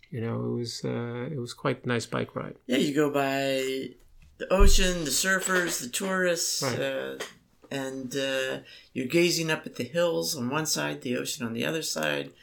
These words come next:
Speaker 2: the pelicans.
Speaker 1: Yeah.
Speaker 2: It's, uh, it was quite a delight.
Speaker 1: And I had a, a nice drive down,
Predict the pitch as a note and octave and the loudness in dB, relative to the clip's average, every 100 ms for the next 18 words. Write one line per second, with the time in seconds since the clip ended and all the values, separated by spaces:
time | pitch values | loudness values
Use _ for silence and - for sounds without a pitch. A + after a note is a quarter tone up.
0 | - - - C#3 C#3+ - E3 D#3+ E3 D#3+ | -20 -20 -4 -4 -4 -2 0 0 -6 -6
1 | D3+ D3+ D3+ - C#3+ A#2+ G#2+ - _ _ | -8 -10 -10 -6 -4 -4 -4 -10 _ _
2 | _ _ _ _ _ _ _ - D3 - | _ _ _ _ _ _ _ -18 -10 -4
3 | - D3+ D3 C#3+ D3 D3 - _ C#3+ D3+ | -4 -4 -6 -10 -12 -16 -20 _ -12 -10
4 | - F#3+ G#3 F#3+ D3+ A2 A2+ C3 C#3 D3 | -2 2 2 2 2 2 2 2 4 4
5 | D3+ C3+ - A#2+ B2 B2+ - C3+ C3 A#2 | 4 2 0 0 0 0 4 4 6 4
6 | A#2+ C3+ A2+ | 2 0 -6